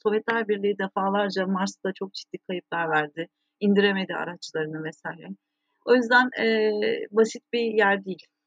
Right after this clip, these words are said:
Eee, ve sağduyulu olduklarını düşündüğümüz için yeter ki uzaydan bizim hesaplayamadığımız bir tehdidin dünyayı yok etme olasılığı. Benim en çok varoluşsal tehdit dediğim şey bu. Buna çok hazırlıksızız.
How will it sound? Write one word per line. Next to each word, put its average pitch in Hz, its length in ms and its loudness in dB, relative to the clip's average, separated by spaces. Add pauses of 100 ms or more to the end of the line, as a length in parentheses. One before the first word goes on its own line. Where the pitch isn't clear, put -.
(500)
Eee, 185 100 -6
ve 202 60 0
sağduyulu 208 580 2
olduklarını 196 580 -2
düşündüğümüz 208 520 -6 (100)
için - 220 -14 (360)
yeter 277 360 2
ki - 160 -14
uzaydan 233 560 0 (240)
bizim 240 400 -2
hesaplayamadığımız 226 1160 0 (120)
bir 226 160 0 (100)
tehdidin 208 540 -6 (440)
dünyayı 214 400 2
yok 220 200 4
etme 202 380 -4
olasılığı. 170 560 -10 (480)
Benim 220 180 4
en 247 180 -2
çok 214 240 2
varoluşsal 202 640 -2
tehdit - 320 -10 (100)
dediğim 190 280 -8
şey 190 180 -6 (100)
bu. 240 140 -4 (360)
Buna 233 120 0
çok 254 200 -4
hazırlıksızız. 185 680 -6